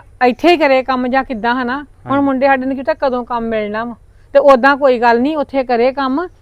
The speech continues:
Speaker 1: ਜਿੱਦਣ ਮੈਨੂੰ ਲੋੜ ਹੋਇਆ ਕਰੂ ਨਾ,
Speaker 2: ਹਾਂ,
Speaker 1: ਉਦਣ
Speaker 2: ਸਰਦਾਰ।
Speaker 1: ਮੈਂ ਇੱਥੇ ਆਵਾਜ਼ ਮਾਰ ਲਿਆ
Speaker 2: ਹਾਂ,
Speaker 1: ਕਰੂੰਗੀ।
Speaker 2: ਮਾਰ, ਮਾਰ ਲਿਆ ਕਰੋ।
Speaker 1: ਆਹੋ।
Speaker 2: ਤੇ ਮੈਂ ਫਿਰ ਜਾ ਕੇ ਕਰ ਲਾਂ ਗੱਲ, ਉਹਨਾਂ ਨੂੰ ਪੁੱਛ ਲਾਂ ਉਹਨਾਂ ਨੂੰ।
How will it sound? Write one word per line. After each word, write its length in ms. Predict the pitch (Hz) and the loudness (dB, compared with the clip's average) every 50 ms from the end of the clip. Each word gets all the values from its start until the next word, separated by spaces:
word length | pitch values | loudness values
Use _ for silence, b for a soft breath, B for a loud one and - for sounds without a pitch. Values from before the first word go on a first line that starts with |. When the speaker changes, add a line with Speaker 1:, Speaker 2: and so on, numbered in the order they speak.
| _ - | _ -4
Speaker 1:
ਜਿੱਦਣ 240 | 254 277 233 277 285 | -2 0 0 2 2
ਮੈਨੂੰ 220 | 285 285 294 302 | 2 2 2 0
ਲੋੜ 280 | 294 269 262 240 233 247 | 4 4 4 4 4 4
ਹੋਇਆ 200 | 294 330 330 320 | 4 6 6 6
ਕਰੂ 240 | 269 269 254 285 311 | 4 2 0 0 0
ਨਾ, 160 | 339 370 359 - - - | -2 -4 -6 -8 -10 -6
Speaker 2:
ਹਾਂ, 60 | 294 | 2
Speaker 1:
ਉਦਣ 140 | 277 285 277 | 4 4 6
Speaker 2:
ਸਰਦਾਰ। 120 | 302 294 294 | 6 4 4
Speaker 1:
ਮੈਂ 160 | 285 285 285 | 4 4 4
ਇੱਥੇ 180 | 285 - 302 | 2 2 2
ਆਵਾਜ਼ 240 | 311 294 277 254 240 | 4 4 4 4 4
ਮਾਰ 240 | 240 233 220 202 190 | 2 0 0 -2 -2
ਲਿਆ 140 | 190 190 185 | -2 -4 -6
Speaker 2:
ਹਾਂ, 60 | 175 | -4
Speaker 1:
ਕਰੂੰਗੀ। 200 | 196 - - 185 | -4 -6 -4 -2
Speaker 2:
ਮਾਰ, 200 | 143 139 131 127 | 0 0 0 -2
ਮਾਰ 280 | 113 117 120 117 113 110 | -4 -6 -6 -4 -4 -4
ਲਿਆ 120 | 107 110 | -4 -6
ਕਰੋ। 180 | 110 110 160 - - _ - | -8 -10 -12 -18 -18 _ -2
Speaker 1:
ਆਹੋ। 360 | 240 240 262 247 247 214 180 - | 2 2 2 2 0 -4 -6 -8
Speaker 2:
ਤੇ 60 | 147 | -6
ਮੈਂ 180 | 156 165 165 156 | -4 -2 -2 -2
ਫਿਰ 100 | 165 160 | -2 -2
ਜਾ 140 | 170 156 | -2 0
ਕੇ 120 | 151 160 147 _ _ - _ _ _ | 0 -2 -4 _ _ -20 _ _ _
ਕਰ 140 | - 127 123 | -2 -2 0
ਲਾਂ 160 | 127 147 185 | 0 -2 -2
ਗੱਲ, 80 | 185 185 | -2 -2
ਉਹਨਾਂ 140 | 180 175 180 | -2 -2 -6
ਨੂੰ 100 | 180 - | -8 -8
ਪੁੱਛ 160 | - 127 156 | -8 -6 -4
ਲਾਂ 80 | 185 | -4
ਉਹਨਾਂ 120 | 196 196 185 | -4 -4 -6
ਨੂੰ। 120 | 180 180 | -8 -12